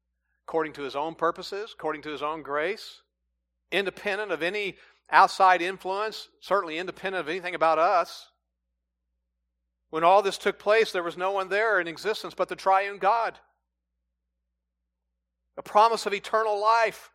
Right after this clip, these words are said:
formed. But our eavesdropping into the prayer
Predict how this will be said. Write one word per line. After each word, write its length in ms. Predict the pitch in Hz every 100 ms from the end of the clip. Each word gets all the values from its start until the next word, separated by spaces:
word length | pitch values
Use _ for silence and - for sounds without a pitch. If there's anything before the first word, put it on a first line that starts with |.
| _
formed. 640 | _ 226 247 247 175 117 - _ _ _ _ _ _ _ _ _ _ _ _ _ _ _ _ _
But 120 | 107
our 200 | 107 107
eavesdropping 760 | 120 127 135 151 156 165 185 190 _ _ _
into 220 | 117 110
the 80 | 107
prayer 560 | - 123 127 156 196